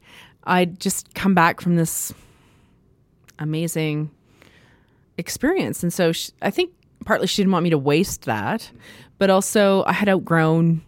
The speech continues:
I'd outgrown my spot in the world. And so I didn't really wanna go back to Edmonton at that time, um, uh, 'cause I just felt like I'd just been to Italy. So I'm s-, I'm still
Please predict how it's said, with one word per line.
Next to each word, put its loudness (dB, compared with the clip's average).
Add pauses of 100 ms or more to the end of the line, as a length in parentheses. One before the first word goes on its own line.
(1300)
I'd -2
outgrown 0
my 0
spot -4 (160)
in 0
the 2
world. -4 (220)
And 2
so 2 (480)
I 2
didn't 4
really 4
wanna 2
go -4
back 2
to -4
Edmonton 2 (440)
at -4
that 0
time, 2 (240)
um, 0 (2000)
uh, -2 (260)
'cause 0
I 2
just -6
felt -2
like -2 (140)
I'd -2
just -6
been -2
to -10
Italy. 0
So -4
I'm 0
s-, -6
I'm 0
still -2